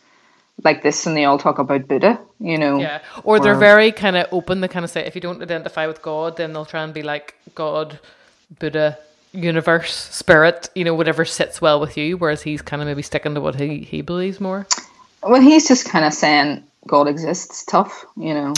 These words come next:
Speaker 2: Yeah.
Speaker 1: <laughs>
Speaker 2: Which is
Speaker 1: He's
Speaker 2: fair
Speaker 1: not
Speaker 2: enough. I
Speaker 1: giving
Speaker 2: mean,
Speaker 1: you
Speaker 2: if
Speaker 1: the
Speaker 2: that's your
Speaker 1: option to not
Speaker 2: beliefs,
Speaker 1: believe in it.
Speaker 2: if that's your beliefs,
Speaker 1: Yeah,
Speaker 2: you're gonna
Speaker 1: no.
Speaker 2: talk
Speaker 1: Yeah,
Speaker 2: to it,
Speaker 1: yeah,
Speaker 2: yeah.
Speaker 1: that's his bel-, yeah, he's kinda just like that, and, and, and you can kinda tell he has Christian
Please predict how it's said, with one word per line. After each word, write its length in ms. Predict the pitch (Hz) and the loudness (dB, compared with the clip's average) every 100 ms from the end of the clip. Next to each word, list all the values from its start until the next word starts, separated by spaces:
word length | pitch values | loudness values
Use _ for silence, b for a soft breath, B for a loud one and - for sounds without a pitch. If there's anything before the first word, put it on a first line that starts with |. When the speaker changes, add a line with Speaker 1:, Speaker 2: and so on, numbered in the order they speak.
| - | -2
Speaker 2:
Yeah. 180 | 185 - | 0 0
Speaker 1:
<laughs> 1300 | - 233 - 302 - 349 262 311 294 320 294 - - | 0 2 4 6 6 6 6 4 4 6 4 2 -2
Speaker 2:
Which 140 | 359 349 | 2 4
is 100 | 339 | 4
Speaker 1:
He's 0 | |
Speaker 2:
fair 80 | 311 | 6
Speaker 1:
not 40 | 233 | 8
Speaker 2:
enough. 120 | 185 | 6
I 80 | 208 | 6
Speaker 1:
giving 80 | 240 | 4
Speaker 2:
mean, 120 | 247 | 4
Speaker 1:
you 20 | |
Speaker 2:
if 40 | 262 | 6
Speaker 1:
the 80 | |
Speaker 2:
that's 160 | 294 - | 4 4
your 100 | 185 | 4
Speaker 1:
option 60 | 285 | 6
to 60 | |
not 60 | 165 185 196 | 4 4 2
Speaker 2:
beliefs, 20 | |
Speaker 1:
believe 240 | 185 330 | 0 0
in 160 | 339 415 | 2 0
it. 80 | - _ | -2 _
Speaker 2:
if 120 | 233 | -6
that's 200 | 269 269 | -4 -2
your 100 | 240 | -2
beliefs, 300 | 170 160 160 | -2 -2 2
Speaker 1:
Yeah, 120 | 214 294 | 4 6
Speaker 2:
you're 100 | 302 | 4
gonna 60 | 277 269 262 | 2 0 -2
Speaker 1:
no. 120 | - _ _ | -6 _ _
Speaker 2:
talk 180 | - 208 | -8 -2
Speaker 1:
Yeah, 160 | 226 285 | 2 4
Speaker 2:
to 60 | |
it, 40 | 285 | 4
Speaker 1:
yeah, 220 | 247 247 | 6 6
Speaker 2:
yeah. 40 | |
Speaker 1:
that's 220 | 233 240 - | 4 2 0
his 120 | 196 | -8
bel-, 160 | 143 | -8
yeah, 440 | - 220 220 214 208 | -2 2 6 6 6
he's 240 | 165 180 | 0 -6
kinda 300 | - 202 175 | -4 -2 -2
just 240 | 160 160 170 | -4 -2 0
like 200 | 147 - _ - | 0 -2 _ -6
that, 200 | 147 - _ | -4 -4 _
and, 160 | 170 170 | 0 2
and, 260 | 175 180 - | 2 2 -4
and 180 | 185 | -6
you 100 | 190 | -6
can 160 | 185 220 | -4 -2
kinda 320 | 220 214 269 | 2 2 2
tell 340 | 269 160 156 156 | 2 2 2 2
he 120 | 160 | 0
has 280 | 156 151 - - - | -2 -4 -6 -20 -6
Christian 600 | 180 - 247 233 240 | -6 -4 -4 -2 -2